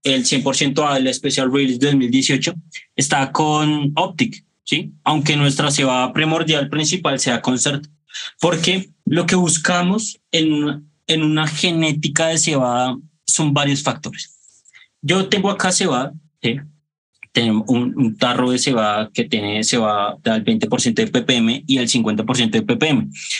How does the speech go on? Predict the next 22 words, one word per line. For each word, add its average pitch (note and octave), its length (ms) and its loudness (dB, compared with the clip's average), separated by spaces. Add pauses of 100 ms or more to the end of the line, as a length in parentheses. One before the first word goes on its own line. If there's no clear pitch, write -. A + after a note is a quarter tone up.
(200)
Pero, E3+ 480 0 (880)
Nahum, E3 460 4
Miguel, D#3 340 4
¿ustedes C#3 400 2
qué E3 180 -2
creen F3 280 0
que F3 100 -2
buscamos B2 560 2
para C#3 240 0
que A2+ 220 0
esta A2 220 0
cebada A2+ 480 0
sea A#2+ 320 0
óptica C#3 420 -4
o B2+ 100 -2
que C3 120 0
la B2 120 0
consideremos A#2 800 2
óptica - 540 -2 (180)
para A2 400 2
nuestro A#2+ 420 2
whisky? B2 360 0